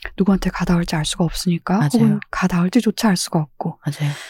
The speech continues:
Speaker 1: 그렇게 답장을 기대하지 않으면서
Speaker 2: 음.
Speaker 1: 세상에 편지를 띄워보내는 마음은 어떤 마음일지
Speaker 2: 음.
Speaker 1: 물어보고 싶었어요.
Speaker 2: 그거는
Speaker 1: 저는
Speaker 2: 어,
Speaker 1: 그 마음이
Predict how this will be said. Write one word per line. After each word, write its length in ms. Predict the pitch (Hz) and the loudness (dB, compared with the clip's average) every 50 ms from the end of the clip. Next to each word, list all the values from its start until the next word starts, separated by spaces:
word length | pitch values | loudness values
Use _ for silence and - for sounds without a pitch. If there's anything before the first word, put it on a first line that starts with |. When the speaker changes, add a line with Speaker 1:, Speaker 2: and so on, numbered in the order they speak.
| - - - _ | -20 -20 -20 _
Speaker 1:
그렇게 360 | - - 240 - 254 240 220 | 0 0 2 4 4 4 4
답장을 420 | - - - - - 254 254 247 233 | 2 0 -4 0 2 4 6 6 4
기대하지 420 | - - - 214 233 262 262 - 226 | 4 2 2 4 4 4 4 2 2
않으면서 720 | 170 156 151 180 185 180 180 165 - - 202 220 240 262 - | 2 2 2 4 4 4 4 2 2 0 2 2 2 2 2
Speaker 2:
음. 120 | 147 135 123 - - - - - - | 0 0 0 -2 -10 -20 -20 -20 -14
Speaker 1:
세상에 500 | - - 233 - 233 226 208 202 196 190 | -4 -2 0 4 4 6 6 6 6 6
편지를 380 | 185 - 262 269 277 277 247 233 | 6 6 6 6 6 6 6 4
띄워보내는 580 | 226 - 262 262 247 - 202 190 190 185 185 180 | 4 4 4 4 4 4 4 4 6 4 2 2
마음은 320 | - 156 160 165 170 175 170 | 0 0 0 2 2 2 2
어떤 300 | 156 156 - - 233 220 | 2 2 2 2 4 4
마음일지 720 | 180 160 165 170 170 170 170 - - - 175 175 175 170 - _ 156 | 4 4 2 0 0 -2 -4 -6 -6 -4 -2 -2 -2 -4 -4 _ 4
Speaker 2:
음. 60 | 156 151 147 147 147 151 | 6 6 6 6 6 6
Speaker 1:
물어보고 340 | 156 160 170 170 165 156 | 6 6 4 4 4 2
싶었어요. 640 | 165 - - - 226 - - - - 175 175 170 - - - - - - - | 0 -2 -2 0 0 0 0 0 -2 -2 -2 -2 -4 -8 -12 -14 -14 -14 -8
Speaker 2:
그거는 360 | - 175 170 175 175 180 180 | -2 0 2 4 6 6 6
Speaker 1:
저는 220 | 180 175 233 247 | 6 6 6 6
Speaker 2:
어, 20 | 226 | 4
Speaker 1:
그 100 | - 220 | 4 4
마음이 540 | 202 175 170 175 185 220 277 269 202 170 | 4 4 4 4 6 6 6 6 6 4